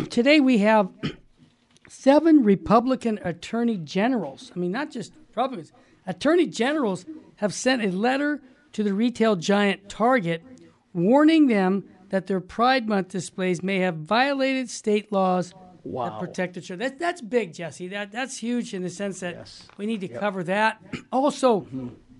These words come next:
Speaker 1: why did so many homosexual men enter the priesthood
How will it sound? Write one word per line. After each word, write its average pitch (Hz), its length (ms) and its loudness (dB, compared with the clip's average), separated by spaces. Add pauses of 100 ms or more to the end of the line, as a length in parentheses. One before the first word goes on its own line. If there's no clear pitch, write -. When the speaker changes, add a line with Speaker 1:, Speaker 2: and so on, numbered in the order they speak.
(800)
Speaker 1:
why 320 460 2
did 233 260 -2
so 277 260 2
many 262 280 2
homosexual 220 880 -2
men 185 540 2
enter 208 320 0
the 180 100 -6
priesthood 165 640 -4